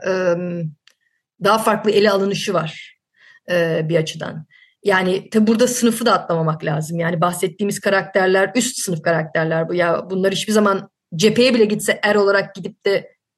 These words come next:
e, cephede, e, işte çamur içerisinde savaş-, savaşmıyorlar Birinci Dünya Savaşı'nda. Bir yandan da aslında şey çok ilginç bir karşıtlık tabii. Hemingway tam da bu dönemin adamı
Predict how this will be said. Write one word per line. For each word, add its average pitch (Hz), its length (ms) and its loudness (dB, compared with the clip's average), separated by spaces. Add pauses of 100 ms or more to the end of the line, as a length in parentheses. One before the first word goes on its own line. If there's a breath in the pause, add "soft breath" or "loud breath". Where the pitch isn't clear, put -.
(120)
e, 175 320 2 (500)
cephede, 190 760 2
e, 180 220 -2
işte 175 480 -2 (260 soft breath)
çamur 220 240 4
içerisinde 208 500 2
savaş-, 208 420 0
savaşmıyorlar 202 720 0
Birinci 165 300 -4
Dünya 165 220 -4
Savaşı'nda. - 460 -14 (400 loud breath)
Bir 262 60 6
yandan 311 380 4
da 320 40 4
aslında 311 380 -2
şey 302 260 0
çok 311 180 -4
ilginç 277 300 -4
bir 226 80 -6
karşıtlık 165 480 -4
tabii. 180 180 -2
Hemingway 226 680 2 (120)
tam 202 200 -2
da 185 120 -2
bu 185 80 -2
dönemin 175 400 0
adamı 165 380 -2